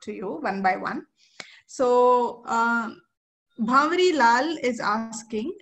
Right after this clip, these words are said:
"In our country, most farmers are using chemical fertilizer to improve crop yields. Researchers from agriculture departments are trying to produce effective fertilizer to reduce the use of chemical fertilizer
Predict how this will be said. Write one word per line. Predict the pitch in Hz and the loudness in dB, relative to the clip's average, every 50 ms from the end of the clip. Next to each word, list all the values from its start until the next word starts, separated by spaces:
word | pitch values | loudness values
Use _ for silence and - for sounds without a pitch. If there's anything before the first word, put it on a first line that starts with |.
| _ _ | _ _
"In | - 247 247 | -6 -4 0
our | 262 285 302 302 | 0 0 0 -2
country, | 330 311 294 294 311 349 | -2 -2 -2 0 0 -2
most | 339 294 262 285 339 349 - - | -2 0 0 0 -2 -4 -6 -4
farmers | - 285 247 247 247 247 262 277 277 - | -2 -2 -2 0 -2 -2 -4 -4 -4 -4
are | 269 | -4
using | 240 233 233 233 214 269 285 277 | -4 -4 -4 -4 -4 -6 -6 -4
chemical | 269 220 220 220 220 269 285 277 | -4 -4 -4 -4 -4 -6 -6 -6
fertilizer | 277 262 220 220 240 233 220 208 208 208 208 214 214 226 254 269 262 - | -6 -6 -6 -6 -4 -4 -4 -2 -2 -4 -4 -4 -6 -6 -6 -8 -8 -10
to | 294 262 | -10 -6
improve | - 240 233 233 - 285 302 302 - | -2 -2 -2 -2 -2 -4 -6 -6 -8
crop | - 269 226 208 208 208 214 | -4 -2 0 0 -2 -2 -6
yields. | 196 185 180 180 180 - - - _ _ _ _ _ _ _ - - - | -6 -6 -6 -6 -10 -14 -16 -20 _ _ _ _ _ _ _ -20 -8 -2
Researchers | - 269 269 - 339 330 339 339 359 370 381 370 370 | -2 -2 0 0 0 -2 0 -2 -4 -4 -4 -4 -6
from | 349 294 - | -8 -6 -4
agriculture | 220 240 240 247 269 - 269 269 269 294 | -2 -2 -2 -2 -2 -2 -2 -2 -2 -4
departments | 240 240 220 - 220 220 226 226 254 269 330 339 320 | -6 -6 -4 -2 -2 -2 -2 -4 -4 -6 -6 -6 -6
are | 269 262 | -8 -8
trying | - 254 240 240 269 311 349 339 | -8 -6 -6 -4 -4 -4 -4 -4
to | 349 277 | -6 -8
produce | - 294 240 214 202 247 285 320 330 302 | -6 -6 -4 -2 -2 -2 -2 -2 -2 -4
effective | - - 214 220 - 254 240 240 - - 311 302 294 - | -6 -8 -10 -8 -6 -8 -8 -8 -8 -6 -6 -6 -6 -6
fertilizer | 285 269 269 269 247 254 247 247 233 269 302 339 | -8 -6 -6 -6 -6 -4 -4 -4 -4 -4 -6 -6
to | 311 - 285 262 | -6 -6 -6 -4
reduce | 240 233 226 214 233 254 285 302 302 294 | -2 -2 -4 -2 -4 -2 0 0 -2 -2
the | - - 294 | -4 -4 -4
use | 240 247 254 254 247 254 | -4 -2 -4 -4 -4 -4
of | 330 453 - - _ _ _ | -6 -8 -10 -14 _ _ _
chemical | - 277 254 262 254 269 247 | -4 -2 -2 0 0 -2 -4
fertilizer | 220 - 233 214 214 214 214 202 190 196 196 208 240 339 | -4 -4 -6 -6 -4 -4 -4 -4 -4 -6 -6 -8 -8 -8